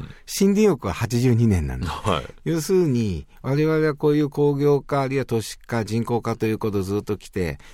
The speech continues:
Speaker 1: で、今、この二十年、新たなまた次のステップに入ってんじゃないかと思うんですね。
Speaker 2: あー、はー。
Speaker 1: パソコンの発達等を含めてね。
Speaker 2: うんうんうん。
Speaker 1: だから、それを受けて、また今、森林セラピーというね、
Speaker 2: うん。
Speaker 1: あの、大きな流れが来てるんじゃないかなと。
Speaker 2: あー、なるほど。
Speaker 1: はい。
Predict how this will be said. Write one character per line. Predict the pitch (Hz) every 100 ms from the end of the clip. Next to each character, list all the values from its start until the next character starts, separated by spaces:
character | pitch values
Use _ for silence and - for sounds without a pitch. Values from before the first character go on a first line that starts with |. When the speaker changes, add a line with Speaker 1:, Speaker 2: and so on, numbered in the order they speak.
| -
Speaker 1:
で、 | 127
今、 | 214 254 151 113
こ | -
の | 165 180
二 | 180
十 | 180 196
年、 | 135 120
新 | 254
た | 330 156
な | 120
ま | 98
た | 101 107
次 | - 165
の | 180
ス | -
テ | 135
ッ |
プ | 110
に | 85
入 | 90
っ | 147
て | 143
ん |
じ | 92
ゃ |
な | 80
い | 76
か | -
と | -
思 | -
う |
ん |
で | -
す | -
ね。 |
Speaker 2:
あ | 82
ー、 |
は | 76 73 73 69 67 - 67 64 58 -
ー。 |
Speaker 1:
パ | 104
ソ | 104
コ | 90 98
ン |
の | 92
発 | 90 -
達 | 92 -
等 | 98
を | 82
含 | 76 90
め | 82
て | 76 73
ね。 | 73 -
Speaker 2:
う |
ん |
う | 73
ん |
う |
ん。 | 64 -
Speaker 1:
だ | 196
か | 185 -
ら、 | 117
そ | - 220
れ | 240 262
を | 262 269 214
受 | - 262
け |
て、 | - 311 226 - - -
ま | 160
た | - 302 302
今、 | 226 143
森 | - 127
林 | 120 120
セ | -
ラ | 113 95
ピ | 92
ー | 82
と | 80
い | 78 78
う |
ね、 | 78 143 -
Speaker 2:
う |
ん。 | 69 64 -
Speaker 1:
あ | 95 92
の、 | 90 90 87
大 |
き | 90 113
な | 101 85 71 - -
流 | 85 87
れ | 95
が | 78
来 | -
て | 87
る | 76 76
ん |
じ | 71
ゃ |
な | 71
い | 69
か | -
な | 71
と。 | 67 67 69 69 67 65
Speaker 2:
あ |
ー、 | 71
な | 73
る | 73
ほ | 71 69
ど。 | 78
Speaker 1:
は | 71
い。 | 67